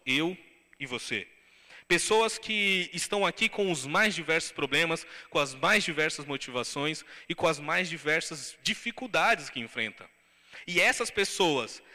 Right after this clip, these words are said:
essas mais diversas pessoas, essas mais diversas histórias que se encontram aqui neste lugar, que vêm contar a Deus, que se reúnem nos domos, que se reúnem nos discipulados, o apóstolo Paulo tá chamando de corpo. É isso que nós estamos vendo aqui no livro de Coríntios.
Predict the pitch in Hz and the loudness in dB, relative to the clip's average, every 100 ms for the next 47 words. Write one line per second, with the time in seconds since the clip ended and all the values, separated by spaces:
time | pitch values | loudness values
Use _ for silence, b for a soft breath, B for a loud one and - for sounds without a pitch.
0 | B - 165 180 147 156 226 233 196 208 | B 0 0 0 -2 4 4 4 2 0
1 | - - 190 - 156 139 143 160 143 190 | 0 -4 -6 0 0 0 -6 -8 0 0
2 | 220 185 190 - 156 170 - - 196 233 | 2 2 2 2 -6 -6 -8 0 2 2
3 | 175 - 175 180 165 180 233 196 160 180 | 0 -4 -6 -6 -4 -2 0 0 -2 -2
4 | 156 - 147 135 160 B B - 151 156 | -6 -6 -4 0 0 B B -8 -2 0
5 | 220 202 196 190 170 170 175 - - 165 | 0 -2 -4 -2 -2 -2 -4 -4 -6 -4
6 | 156 160 220 208 196 175 175 180 165 - | -2 -2 -4 -6 -8 -4 0 0 -2 -8
7 | 156 160 190 214 190 175 - 180 151 190 | -2 0 0 -2 -6 -10 -10 -6 -2 0
8 | 185 120 B B B B B B B - | 0 -4 B B B B B B B 2
9 | 175 175 202 196 - 196 190 185 202 190 | 2 4 0 0 2 2 2 -2 -2 -4
10 | 185 - 180 175 127 110 - 185 233 233 | -6 0 2 2 -2 -10 0 2 4 0
11 | 190 190 185 165 196 190 156 202 190 196 | -6 -6 -6 -4 -4 -4 -4 -2 -2 -4
12 | 170 156 135 143 127 110 - - | -4 -4 -4 -4 -4 -6 -12 -20